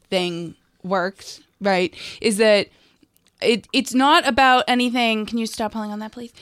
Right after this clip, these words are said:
It's not about anything that individual people have done and are culpable for and are responsible for in the world. It's about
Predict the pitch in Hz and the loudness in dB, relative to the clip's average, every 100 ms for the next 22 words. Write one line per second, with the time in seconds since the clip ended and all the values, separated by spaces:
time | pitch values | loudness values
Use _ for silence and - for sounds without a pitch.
0 | - 247 277 302 339 320 277 262 254 254 | -8 -4 2 4 4 2 2 2 2 2
1 | 240 220 214 - - 247 240 233 208 214 | 2 2 2 0 0 2 2 2 2 4
2 | 190 - - 233 233 220 214 185 202 190 | 4 4 0 2 2 2 2 4 4 4
3 | 185 185 190 196 202 196 185 190 - 185 | 2 0 0 0 -2 0 -2 -4 -2 -2
4 | 180 160 196 190 180 175 - 185 175 180 | 0 2 0 0 0 -2 -2 -2 -2 -4
5 | 180 170 185 175 165 - 180 160 165 151 | -6 -4 -2 0 0 -2 -6 -2 0 0
6 | 139 - - - - 220 233 233 226 214 | -4 -12 -20 -10 -2 0 2 4 4 4